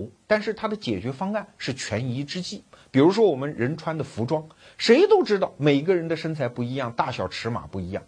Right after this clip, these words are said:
但是传统工业社会有什么办法嘞？他只好跟你们说，“哎呀，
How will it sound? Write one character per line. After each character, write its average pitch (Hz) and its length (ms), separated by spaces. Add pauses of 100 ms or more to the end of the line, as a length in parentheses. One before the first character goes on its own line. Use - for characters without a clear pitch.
但 190 140
是 180 100
传 180 180
统 180 120
工 185 160
业 190 80
社 185 120
会 175 140
有 151 100
什 151 140
么 185 80
办 208 240
法 156 160
嘞？ 160 160 (220)
他 175 80
只 151 140
好 143 120
跟 151 140
你 143 80
们 135 120
说 147 220
，“哎 95 40
呀， - 140